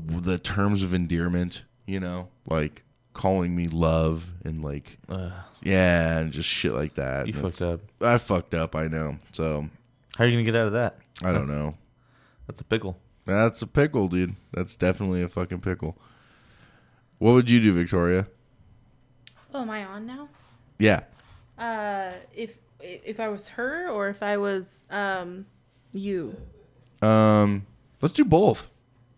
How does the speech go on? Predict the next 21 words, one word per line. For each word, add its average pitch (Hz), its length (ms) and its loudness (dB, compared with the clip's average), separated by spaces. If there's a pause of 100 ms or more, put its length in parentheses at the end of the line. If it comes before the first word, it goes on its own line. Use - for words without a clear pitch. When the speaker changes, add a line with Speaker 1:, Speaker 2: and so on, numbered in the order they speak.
(180)
Speaker 1:
Fuck - 240 0
it. - 160 -2 (720)
Speaker 3:
Um, 208 420 -2
Speaker 1:
What 131 80 8
would, 143 220 4
what 131 160 10
would 196 120 8
you 190 80 4
do 160 180 10
if 131 100 4
you 131 100 2
told 135 240 6
a 117 80 4
guy, 101 400 8 (1000)
okay, 127 220 10
if 117 120 6
you 165 120 4
told 190 260 4
a 147 60 4
guy 107 280 6 (840)
that 98 440 6